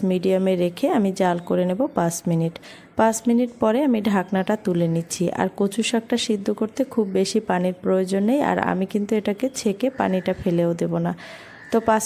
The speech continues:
মিনিট পরে ঢাকনা তুলে একটু নেড়েচেড়ে নিয়েছি, আবারও ঢাকনা দিয়ে ঢেকে আরও পাঁচ মিনিট সিদ্ধ করে নিচ্ছি। আর দেখুন, দশ মিনিটে কিন্তু শাকটা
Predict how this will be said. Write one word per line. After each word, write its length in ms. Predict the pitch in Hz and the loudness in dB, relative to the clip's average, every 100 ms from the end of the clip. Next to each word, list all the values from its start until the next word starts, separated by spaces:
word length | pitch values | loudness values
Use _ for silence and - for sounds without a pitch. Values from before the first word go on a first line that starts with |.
| 233 | 2
মিনিট 240 | 226 240 240 | 2 0 0
পরে 200 | 214 220 | 0 2
ঢাকনা 360 | 226 226 - 214 | 2 0 2 -2
তুলে 240 | 214 214 226 | 0 2 2
একটু 180 | 214 214 | 0 0
নেড়েচেড়ে 520 | 202 196 196 - 208 | 2 2 0 -2 0
নিয়েছি, 340 | 208 208 214 - | 2 2 0 0
আবারও 340 | 247 185 185 202 | 0 2 0 0
ঢাকনা 360 | 196 196 190 196 | 0 -2 0 -2
দিয়ে 200 | 196 208 | 0 0
ঢেকে 300 | 202 202 277 285 | 0 0 0 0
আরও 220 | 180 185 185 | 0 0 0
পাঁচ 180 | 190 185 - | -2 -2 -2
মিনিট 240 | 202 208 | -2 -2
সিদ্ধ 280 | - 208 190 202 | -2 -2 -2 -4
করে 180 | 202 208 | -2 -2
নিচ্ছি। 380 | 208 208 - - 311 - - - - | 0 -2 -4 -2 -2 -4 -20 -20 -4
আর 140 | 196 190 | 0 0
দেখুন, 380 | 180 180 180 254 381 - - - - 185 | 2 0 0 -2 -2 -6 -12 -10 -4 2
দশ 200 | 202 - | 2 2
মিনিটে 340 | 240 240 254 247 | 2 2 2 0
কিন্তু 260 | 247 240 254 | 0 0 0
শাকটা 420 | 247 226 208 - | 0 0 0 -2